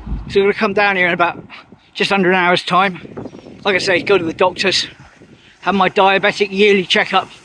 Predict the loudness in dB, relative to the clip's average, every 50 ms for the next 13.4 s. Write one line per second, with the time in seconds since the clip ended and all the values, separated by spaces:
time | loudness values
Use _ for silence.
0 | -20 -20 -20 -20 -20 -20 -20 -20 -20 -20 -20 -6 -2 -2 0 0 0 -2 -2 -4
1 | 0 2 4 4 2 2 0 0 2 2 2 2 0 -2 -2 -2 -2 0 0 2
2 | 2 0 -2 -2 0 0 0 0 0 0 0 0 0 -2 -2 -2 -6 -12 _ _
3 | -20 -20 -20 -18 -6 -2 -2 -2 0 2 0 0 0 0 0 -2 -2 0 2 2
4 | 2 2 2 2 2 2 2 2 2 0 0 -2 -2 0 -2 -2 -2 -4 -4 -2
5 | 0 2 4 4 2 2 0 0 0 0 0 -2 0 0 2 2 2 -2 -2 -2
6 | -4 -6 -8 -16 -20 -20 -20 -20 _ _ -6 -6 -6 -4 -4 -2 -2 0 2 2
7 | 2 2 2 2 2 2 0 -2 -10 -16 -16 -10 -4 -2 -2 0 2 2 2 2
8 | 2 2 2 0 -2 -2 -6 -12 -20 -20 -20 -20 -20 -20 -20 -20 -10 -2 -2 -2
9 | 0 0 -2 -2 -2 -4 -4 -2 0 0 0 0 -2 -4 -4 -4 -2 -2 -2 -4
10 | -2 -4 -4 -2 -2 -2 -2 -2 -4 -6 -2 2 2 4 4 4 2 0 0 -2
11 | -4 -2 0 0 2 2 2 2 0 2 2 2 2 2 0 0 -2 -2 0 2
12 | 0 0 0 -2 -4 -6 -8 -14 _ _ _ _ _ _ _ _ _ _ _ _
13 | _ 0 0 0 0 -6 -6 -8